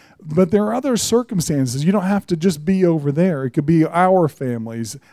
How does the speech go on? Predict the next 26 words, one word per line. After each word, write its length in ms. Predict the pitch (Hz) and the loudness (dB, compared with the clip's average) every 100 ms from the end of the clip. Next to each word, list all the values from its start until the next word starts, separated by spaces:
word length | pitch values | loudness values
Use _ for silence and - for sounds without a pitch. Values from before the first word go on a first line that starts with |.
| _ | _
our 400 | 165 196 202 175 | 2 4 4 4
daily 560 | 143 147 147 147 139 131 | 2 2 4 4 2 0
circumstances. 1000 | - 151 131 123 110 139 127 113 123 123 | 0 -2 -2 -8 -8 -4 -4 -2 -4 0
They 120 | 139 | 0
can 160 | 156 160 | 2 4
all 180 | 175 | 4
lend 360 | 160 175 185 170 | 4 4 4 4
themselves 720 | 151 143 - 156 139 135 131 | 2 0 -2 0 0 0 -4
to 120 | - | -10
different 360 | 127 139 147 147 | -2 -2 -2 -2
ways 200 | 143 131 | 0 0
of 100 | 117 | -4
hearing 280 | 139 151 139 | -4 -4 0
God's 320 | 131 120 120 | 2 2 0
voice. 460 | 135 123 110 - - _ _ _ _ _ _ | -2 -2 -2 -10 -16 _ _ _ _ _ _
We 160 | 143 160 | 0 2
need 300 | 170 190 165 | 4 2 2
to 80 | 160 | -2
be 200 | 160 156 | -2 -4
prepared 500 | 151 139 165 160 139 | -6 -8 -6 -4 -2
to 80 | 120 | -2
hear 340 | 143 156 151 | -2 -2 -4
him, 220 | 127 120 - | -6 -8 -4
from 180 | 135 | 0
him 200 | 127 120 | 2 0
daily. 560 | 110 123 120 107 101 | 0 -2 -2 -4 -12